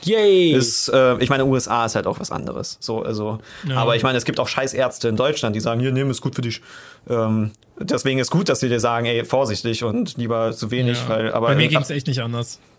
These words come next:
Speaker 2: Ja,
Speaker 3: Aber ich bin
Speaker 2: ich
Speaker 3: so
Speaker 2: meine
Speaker 3: froh, dass es vorbei ist. Also, wenn, nachdem man so eine Situation hatte, ey, und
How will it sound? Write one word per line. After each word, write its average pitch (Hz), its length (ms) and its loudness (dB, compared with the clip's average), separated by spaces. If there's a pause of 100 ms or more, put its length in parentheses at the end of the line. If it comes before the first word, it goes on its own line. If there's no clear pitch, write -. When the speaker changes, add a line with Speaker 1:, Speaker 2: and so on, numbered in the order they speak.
(200)
Speaker 2:
Ja, 127 120 2
Speaker 3:
Aber 139 100 4
ich 143 100 0
bin - 100 0
Speaker 2:
ich 147 60 2
Speaker 3:
so 160 60 4
Speaker 2:
meine 117 120 2
Speaker 3:
froh, 160 100 6
dass 151 100 2
es - 60 -6
vorbei 147 340 2
ist. 160 160 -2
Also, 135 180 -2
wenn, 139 440 -8
nachdem 170 260 -2
man 165 100 4
so 165 120 -2
eine 170 100 2
Situation 160 480 0
hatte, 156 260 0
ey, 139 220 -2
und 135 300 -6